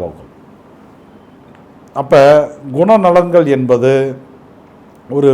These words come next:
பவகரணத்தில் பிறந்தவர்களுக்கு அந்த கரணநாதன் எங்க இருக்காரு, எந்த வீட்டுல இருக்காரு, எந்த நட்சத்திரத்துல இருக்காரு,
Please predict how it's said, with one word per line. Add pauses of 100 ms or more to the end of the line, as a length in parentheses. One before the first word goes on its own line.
(180)
பவகரணத்தில்
பிறந்தவர்களுக்கு (300)
அந்த
கரணநாதன் (100)
எங்க
இருக்காரு, (2000)
எந்த (100)
வீட்டுல
இருக்காரு, (1200)
எந்த (100)
நட்சத்திரத்துல
இருக்காரு,